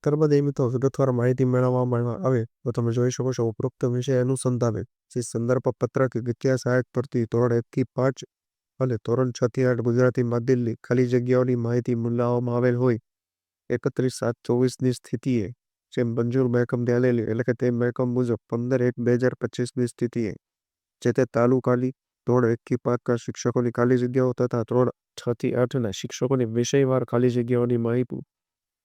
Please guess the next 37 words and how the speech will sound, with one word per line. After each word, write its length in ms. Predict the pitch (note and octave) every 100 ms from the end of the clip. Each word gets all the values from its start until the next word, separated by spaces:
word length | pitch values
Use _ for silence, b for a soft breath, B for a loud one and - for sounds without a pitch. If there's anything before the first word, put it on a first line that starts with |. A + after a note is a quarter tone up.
| _ _ _ -
સામેલ 360 | A#2 A#2+ C3
પત્રક 400 | A#2+ B2 B2+ A#2+
એક 180 | B2+ B2
અને 160 | A#2+ A#2+
પત્રક 360 | - - B2 A#2+
બેમાં 360 | C3+ B2 G2+ _
સૂચનાઓને 600 | _ - A2+ B2 B2 B2+ A2+
ધ્યાને 320 | A#2+ B2 C3
લઈ 180 | B2 A2
ચોકસાઈપૂર્વક 720 | A#2 A2 - B2+ A#2+ A#2+ B2+ -
તૈયાર 320 | A#2+ B2 B2
કરી 260 | B2+ B2+ C3 _ _ _ _ _ _ -
ધોરણ 240 | A#2+ B2 -
એક, 140 | A#2 - _ _ _ -
પત્રક 340 | A#2+ C3 B2+
એક 200 | B2 B2+
અને 160 | B2 B2
બેમાં 420 | A#2+ C3 A#2 A#2 - _ _ _ -
જે 100 | B2+
સહી 260 | - A#2+ B2+
સિક્કા 300 | - - B2
કરી 220 | C3 A#2+
Excel 280 | A2 C3+ B2+
શીટ 200 | C#3 B2
તથા 260 | B2 A#2 A2
હાર્ડ 200 | B2 B2+
કોપીમાં 480 | A#2+ C3 A#2 A2+ _ _ _ _ _ _ _ -
જે 160 | B2+
એકવીસ 380 | A#2 - C3+ - - -
જાન્યુઆરી 520 | A2 A#2+ C3 C3 B2
બે 160 | A#2+
હજાર 180 | B2 A#2+
પચીસ 400 | A#2+ - B2+ B2+ A2
સાંજના 420 | - A#2+ B2 B2
પાંચ 340 | - A#2+ A#2+ -
વાગ્યા 380 | A#2+ A#2+ B2
સુધીમાં 440 | - A#2 A#2+ G#2+